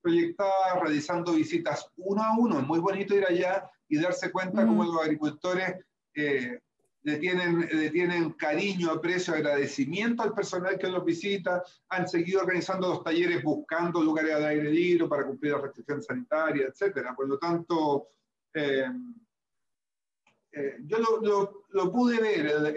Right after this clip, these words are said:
Speaker 1: en abril en, en Lolol, en esta mesa agroclimática participativa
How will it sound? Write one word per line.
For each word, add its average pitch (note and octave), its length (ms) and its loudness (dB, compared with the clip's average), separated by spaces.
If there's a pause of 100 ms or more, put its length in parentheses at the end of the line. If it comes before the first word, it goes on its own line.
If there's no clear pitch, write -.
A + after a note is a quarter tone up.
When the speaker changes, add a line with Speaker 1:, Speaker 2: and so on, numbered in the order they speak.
Speaker 1:
en D#3 80 0
abril F3 500 2
en, D#3+ 340 0
en D3+ 180 0
Lolol, F3 640 2
en D#3+ 200 -2
esta E3 240 -4
mesa E3+ 300 -2
agroclimática D3+ 920 0
participativa F3 1040 -2